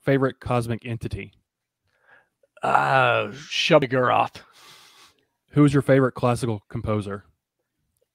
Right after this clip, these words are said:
Speaker 2: Beethoven or Tchaikovsky.
Speaker 1: Do you believe in ghosts?
Speaker 2: No.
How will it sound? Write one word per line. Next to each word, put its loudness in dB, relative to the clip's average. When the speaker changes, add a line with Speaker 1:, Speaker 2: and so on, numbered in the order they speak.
Speaker 2:
Beethoven 4
or 0
Tchaikovsky. -6
Speaker 1:
Do 0
you 4
believe 2
in -2
ghosts? -2
Speaker 2:
No. -8